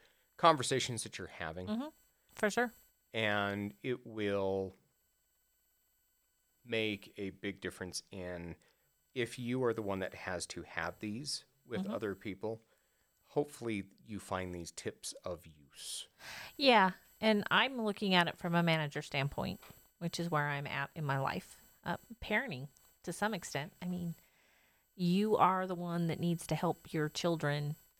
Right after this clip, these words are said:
Speaker 2: learn from mistakes and things, and you need to have these conversations, and they need to be productive, and they need to not make your, I'm looking at my teen as we talk, you need to make, not them, make them feel defensive, that they're always screwing up and they're always doing things wrong. No, we just need to talk about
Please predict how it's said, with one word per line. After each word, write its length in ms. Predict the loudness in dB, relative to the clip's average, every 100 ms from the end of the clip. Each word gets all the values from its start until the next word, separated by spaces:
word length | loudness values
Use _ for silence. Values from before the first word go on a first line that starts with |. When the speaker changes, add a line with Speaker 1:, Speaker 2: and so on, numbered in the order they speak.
| -6
Speaker 2:
learn 560 | 2 4 4 2 -4 -10 _ _ _ _
from 200 | 0 0
mistakes 520 | 0 0 0 -2 -6
and 120 | -4
things, 320 | -2 -4 -4 -4
and 180 | -2 -2
you 80 |
need 160 | -2 -2
to 60 | 0
have 140 | 0
these 140 | -2 0
conversations, 640 | 0 2 0 -2 -2 -2
and 120 | 2
they 100 | 2
need 180 | 2 2
to 60 | 2
be 140 | 0
productive, 640 | 0 0 0 0 0 -2 0
and 160 | 0
they 120 | 0 0
need 220 | -2 -2
to 60 | -4 -4
not 240 | -4 -2
make 300 | -4 -4 -4
your, 240 | 0 0 -2 -10 -20 -20 -20 -20 -4
I'm 160 | 0 2
looking 280 | 2 2 0
at 100 | 0
my 120 | -2
teen 300 | -4 -2 2
as 160 | 2 2
we 80 | 0
talk, 460 | 6 6 6 0 -8
you 160 | -6 0
need 180 | 0 2
to 80 | 0
make, 240 | 0 -4
not 300 | 0 0 0
them, 200 | -2 -2
make 220 | -2 -2
them 180 | 0 -2
feel 180 | -2 -2
defensive, 920 | -2 -2 0 -2 -2 -4 -4 -6 -14 -20 _ _ _ _ _ -4
that 140 | 2
they're 220 | 4 4
always 280 | 2 0 -2
screwing 360 | -4 0 2 2
up 220 | 2 0
and 100 | 0
they're 80 | 2
always 180 | 0 0
doing 180 | -2
things 240 | -2 -4 -2
wrong. 220 | -2 -2
No, 220 | -4 -4 -4
we 100 | -4
just 220 | -4 -4
need 140 | -6
to 40 | -4
talk 180 | -6 0
about 220 | 0